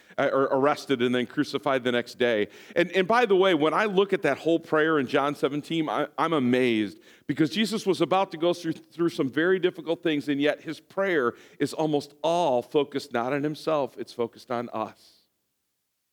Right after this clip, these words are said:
And, and in the center of that prayer, we heard those words. Jesus once again talked about truth to his Father, and then he said this very simple statement. He said, "You want to know where to find truth?" He said, "Your word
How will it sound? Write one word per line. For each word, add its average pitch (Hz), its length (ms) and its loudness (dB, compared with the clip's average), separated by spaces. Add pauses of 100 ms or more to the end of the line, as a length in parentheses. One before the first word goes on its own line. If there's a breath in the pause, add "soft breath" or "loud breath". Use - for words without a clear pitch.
(840)
And, 160 220 0 (240 loud breath)
and 160 120 0
in 208 200 2
the 208 60 2
center 208 340 -2
of 196 80 4
that 180 180 2
prayer, 196 300 2
we 147 140 4
heard 196 320 0
those 165 240 0
words. 170 420 2 (240 loud breath)
Jesus 180 380 -2
once 185 240 0
again 180 320 0
talked 190 420 -2
about 175 260 -2
truth - 360 -4
to 185 100 -4
his 170 160 2
Father, 170 420 0 (200 loud breath)
and 156 120 0
then 170 120 2
he 170 80 2
said 165 240 -2
this 151 160 -4
very 175 260 0
simple 165 380 -6
statement. 131 500 -4
He 143 140 -4
said, 131 380 -2 (340 soft breath)
"You 139 160 4
want 151 160 0
to - 20 -2
know 156 80 2
where 160 140 2
to 151 40 -8
find 160 220 -2
truth?" 196 240 -4
He 175 80 -12
said, 123 300 -2 (160)
"Your 170 400 4
word 147 640 -2